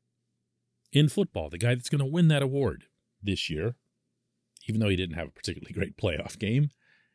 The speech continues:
is Aaron Rodgers. Aaron Rodgers is the M V P. Aaron Rodgers is playing in a market that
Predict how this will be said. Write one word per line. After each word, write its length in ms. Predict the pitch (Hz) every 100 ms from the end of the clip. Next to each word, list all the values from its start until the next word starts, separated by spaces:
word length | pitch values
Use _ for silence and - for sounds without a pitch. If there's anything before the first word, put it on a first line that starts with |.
| _
is 160 | 180 175
Aaron 260 | 170 165
Rodgers. 460 | 160 143 78 58 - _ _ _ _ _ -
Aaron 260 | 170 208
Rodgers 480 | 175 165 135 139 135 -
is 300 | 120 131 123
the 160 | 117
M 140 | 113 117
V 160 | 113
P. 300 | 104 120 87 _ _ _ _ _ _ _ _ _ _ _
Aaron 340 | 180 214 190
Rodgers 560 | 156 156 120 101 110 -
is 180 | 98 87
playing 540 | - 175 180 85 92 - _ _ _ _ _
in 120 | 170
a 60 | 185
market 480 | 160 123 113 113 - _ _ _ _ _
that 260 | 127 120